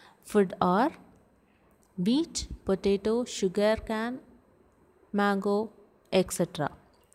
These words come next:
Okay, next, the test for carbohydrate.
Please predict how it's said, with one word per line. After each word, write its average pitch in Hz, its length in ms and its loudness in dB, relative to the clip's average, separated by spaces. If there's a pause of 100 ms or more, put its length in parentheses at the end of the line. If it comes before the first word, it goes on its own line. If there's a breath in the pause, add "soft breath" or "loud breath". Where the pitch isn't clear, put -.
(120)
Okay, 262 320 0 (680 loud breath)
next, - 520 0 (760 loud breath)
the 214 100 6
test 208 400 2
for 220 280 2
carbohydrate. 175 920 -2